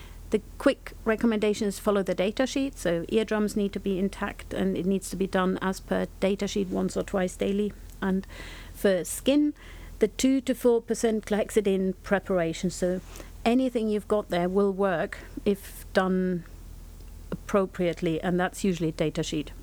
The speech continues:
and as often as possible. So I sometimes give out three preparations, a shampoo, a wipe, and a foam, a leave-on foam, and actually get owners to do one of the three, um, every day,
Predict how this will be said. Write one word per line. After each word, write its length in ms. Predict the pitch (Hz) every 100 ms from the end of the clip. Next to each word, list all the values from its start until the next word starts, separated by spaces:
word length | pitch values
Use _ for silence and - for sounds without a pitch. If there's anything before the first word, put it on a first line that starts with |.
| -
and 180 | 196 190
as 140 | 190
often 300 | - 180 -
as 80 | 170
possible. 420 | - 175 156 175
So 160 | 160 202
I 120 | 202
sometimes 400 | 196 247 214 202
give 180 | 202 196
out 220 | 180 175
three 320 | - 196 202
preparations, 640 | - 196 190 180 185 196 -
a 140 | 190
shampoo, 580 | - 185 185 214 214 214
a 80 | -
wipe, 440 | 180 180 190 185 - - - - -
and 360 | 175 175 175 - - -
a 40 | 196
foam, 540 | - 208 196 214 220
a 60 | -
leave-on 560 | 180 208 208 208 220 220
foam, 440 | - 214 240 240
and 160 | 190 190
actually 260 | 190 202
get 200 | 196 185
owners 300 | 196 190 185
to 140 | - 180
do 220 | 185 185
one 220 | 190 202
of 120 | 208
the 80 | 180
three, 380 | - 185 175 180 - - - - - - -
um, 340 | 180 175 170 - -
every 240 | 196 185 190
day, 420 | 190 180 190